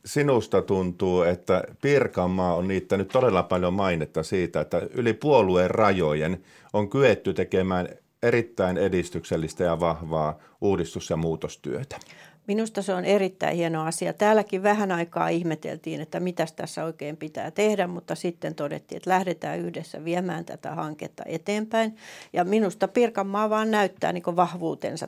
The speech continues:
Speaker 2: tässä. Ja sehän taitaa olla tavoitteena joku Euroopan tai oliko peräti maailman paras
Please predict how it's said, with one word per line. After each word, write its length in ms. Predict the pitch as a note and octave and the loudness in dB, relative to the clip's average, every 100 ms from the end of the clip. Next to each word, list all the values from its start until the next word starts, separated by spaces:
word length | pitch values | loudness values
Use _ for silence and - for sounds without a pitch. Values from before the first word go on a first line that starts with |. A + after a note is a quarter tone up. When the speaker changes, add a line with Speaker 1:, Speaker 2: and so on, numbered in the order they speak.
| - | -8
Speaker 2:
tässä. 380 | - - - - | -8 -6 -4 -4
Ja 140 | C#3 | -6
sehän 400 | - F3 E3+ E3 - | -2 -2 -2 -4 0
taitaa 300 | F3+ F3+ G3+ | 2 2 2
olla 120 | G#3+ | 2
tavoitteena 640 | G#3 G#3 G3 G3 F#3 F3 | 4 4 4 0 -2 -2
joku 200 | E3+ F#3+ | -2 0
Euroopan 520 | F3 F#3 F3 D#3+ E3+ E3+ | 4 4 4 0 -4 -2
tai 120 | E3 | 0
oliko 240 | F3 E3+ F3 | 0 -2 -2
peräti 400 | F#3 F3+ F3+ A3 | -2 -2 -2 0
maailman 400 | G3+ G3 F3 F3 | 2 2 0 2
paras 360 | F3 D#3+ - | 2 2 -4